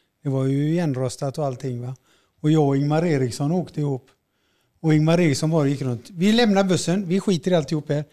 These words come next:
Vi bara åker härifrån. Se till jag går ut och liftar. Jag köper en taxi", sa, sa Ingmar Eriksson. Och då hade ju Bengt och de åkt så långt före så de hade ju dragit iväg.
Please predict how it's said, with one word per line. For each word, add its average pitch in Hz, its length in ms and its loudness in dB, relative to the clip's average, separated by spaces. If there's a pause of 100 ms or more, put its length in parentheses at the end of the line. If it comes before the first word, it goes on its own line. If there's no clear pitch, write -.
(220)
Vi 202 160 6
bara 226 220 6
åker 208 280 4
härifrån. 165 460 2 (260)
Se 220 180 2
till 247 200 4
jag 233 180 6
går 247 160 2
ut 208 120 0
och 226 80 4
liftar. 196 460 2 (260)
Jag 240 180 4
köper 269 300 0
en 247 120 0
taxi", 208 440 0
sa, 196 240 -4 (600)
sa - 200 2
Ingmar 180 300 0
Eriksson. 147 480 -2 (360)
Och 165 100 0
då 160 60 4
hade 156 180 2
ju 196 100 4
Bengt 185 380 2
och 202 60 -2
de 175 180 0
åkt 175 260 -2
så 175 160 0
långt 160 300 0
före 175 460 0
så 170 100 -6
de 147 120 -2
hade 156 180 -2
ju 185 440 -2
dragit 170 360 -2
iväg. 160 440 2